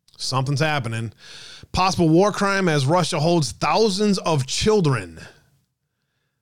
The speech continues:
There's, isn't there multiple sides of this, though? Russia has held at least six thousand children from Ukraine in camps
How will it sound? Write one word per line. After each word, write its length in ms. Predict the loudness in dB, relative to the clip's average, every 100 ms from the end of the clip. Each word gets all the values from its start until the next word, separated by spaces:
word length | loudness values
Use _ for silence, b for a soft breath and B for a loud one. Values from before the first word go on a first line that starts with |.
| _ _ _ _ -4
There's, 380 | 0 0 -2 -8 _ -6
isn't 240 | -4 -2
there 140 | 2 4
multiple 440 | 4 4 2 0
sides 420 | 0 0 0 0
of 100 | 2
this, 260 | 2 0 0
though? 380 | 0 2 0 -4 -10 _ _ _ _ _ b b b b b 0
Russia 400 | 2 2 0 0
has 240 | 0 0
held 180 | -2 0
at 80 | 0
least 380 | 0 -2 -4
six 340 | -4 -4 -4 -4
thousand 520 | 0 2 2 2 0
children 500 | 0 2 4 4 2
from 260 | 0 2 2
Ukraine 560 | 0 -2 -2 0 -2
in 220 | -2 -2
camps 580 | -2 -2 0 0 -2 -6